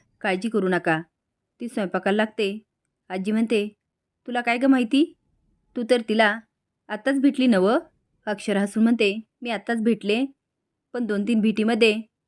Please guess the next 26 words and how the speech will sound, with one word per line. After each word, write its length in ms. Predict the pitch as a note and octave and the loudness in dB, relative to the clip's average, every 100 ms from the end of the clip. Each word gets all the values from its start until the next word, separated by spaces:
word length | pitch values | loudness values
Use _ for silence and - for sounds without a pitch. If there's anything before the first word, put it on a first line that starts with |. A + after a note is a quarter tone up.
| _ | _
मला 140 | C4 | -6
जाणवलं 560 | C4+ A#3+ A3 B3+ G#3+ G3+ A3 _ _ _ _ | -4 -2 0 2 0 -2 -8 _ _ _ _
त्यांचा 220 | A3+ G#3 | -8 -6
स्वभाव 300 | A#3 A#3+ A3+ B3 | -4 -2 0 0
खूप 220 | - D#4 | -2 -2
चांगला 280 | A#3 F#3 F#3+ | -2 0 0
आहे." 180 | F#3 E3+ - _ _ _ _ _ - | 0 -2 -8 _ _ _ _ _ -6
"आजी, 340 | F#3 F#3+ B3 | -4 0 0
आम्ही 220 | G#3+ A3 | 2 2
आहोत 300 | G#3 A3 C4+ | 4 2 2
ना, 200 | A#3 A3 A#3 - _ | 2 2 -2 -10 _
कळलं?" 320 | A3 A3+ B3 D#4+ - _ _ _ _ | -2 0 0 -2 -6 _ _ _ _
आजी 240 | G3 F#3 | -6 -2
रागात 300 | G#3+ F3 F3+ | 0 0 0
म्हणते, 320 | A3 A3 G3 G3 - _ A3+ | 0 2 2 0 -8 _ -6
"हां, 100 | A3 G#3+ | -4 0
कळलं," 360 | F#3+ F#3 E3+ F#3 _ _ - | 2 2 0 -4 _ _ -12
आणि 140 | A3 | -2
निघून 260 | C4 G3 F#3+ | 0 0 0
जाते. 360 | F3+ F#3 E3 F3 _ _ _ _ | 0 2 2 0 _ _ _ _
चारुलता 440 | A3+ G3 F#3+ F#3+ G#3 | -2 0 0 0 2
म्हणते, 300 | A3 G#3+ G3 A#3 _ _ _ - | 2 2 -2 -4 _ _ _ -8
"भुवनेश्वरी 440 | A3 A3 A#3 B3+ | -4 -2 0 2
अगदी 440 | G#3+ F#3 G#3+ A3+ A#3 - _ _ _ | 2 2 2 0 -2 -8 _ _ _
माझ्यासारखी 540 | A3+ G3 A3+ C#4 C#4+ D#4 | -6 -2 -2 0 2 4
दिसते." 420 | A#3 A3 A3+ | 2 2 2